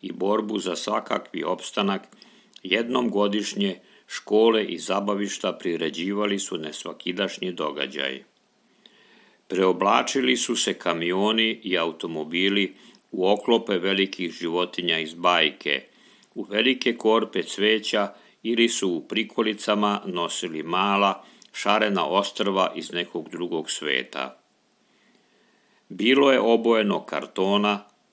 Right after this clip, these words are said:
papira, staniola, krep papira, perja, kostima, dekora, lampi, ukrasa i cveća. Puno cveća.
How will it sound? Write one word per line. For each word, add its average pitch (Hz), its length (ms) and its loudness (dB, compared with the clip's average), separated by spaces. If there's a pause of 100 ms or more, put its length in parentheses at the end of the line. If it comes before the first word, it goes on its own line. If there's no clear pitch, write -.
(100)
papira, 92 760 2 (320)
staniola, 87 1040 0 (300)
krep 107 380 0
papira, 98 800 2 (440)
perja, 95 760 2 (200)
kostima, 101 840 2 (300)
dekora, 92 920 0
lampi, 92 580 2
ukrasa 90 580 -4
i 85 100 -2
cveća. 71 640 -4 (880)
Puno 110 320 4
cveća. 76 580 -4